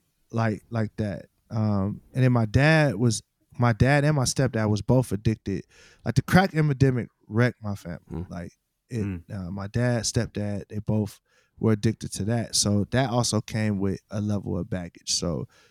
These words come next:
Speaker 3: Right.
Speaker 1: like, church was always, for me, a place to escape that for just an hour and a half, two hours, three hours, whatever. You know what I'm saying? We
Speaker 3: Yeah.
Speaker 1: went there to escape that reality. Um, 'cause that,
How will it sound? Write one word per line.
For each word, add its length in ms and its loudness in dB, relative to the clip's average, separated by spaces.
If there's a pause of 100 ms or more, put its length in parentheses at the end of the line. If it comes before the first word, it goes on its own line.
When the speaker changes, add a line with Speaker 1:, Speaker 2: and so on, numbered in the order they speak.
(180)
Speaker 3:
Right. 180 -6
Speaker 1:
like, 180 -6
church 400 4
was 220 2
always, 500 0
for 200 -6
me, 500 0 (680)
a 60 0
place 360 4
to 100 -6
escape 600 0 (1120)
that 280 2 (320)
for 320 0
just 420 2
an 140 -4
hour 300 4
and 120 -2
a 100 -10
half, 420 -2
two 220 2
hours, 300 0
three 240 0
hours, 300 0
whatever. 380 -2
You 80 -8
know 100 -4
what 60 -2
I'm 60 -6
saying? 380 -4 (440)
We 140 4
Speaker 3:
Yeah. 60 4
Speaker 1:
went 140 0
there 160 2
to 240 -2
escape 520 0
that 180 -2
reality. 540 -2 (400)
Um, 460 -8
'cause 160 -8
that, 160 -4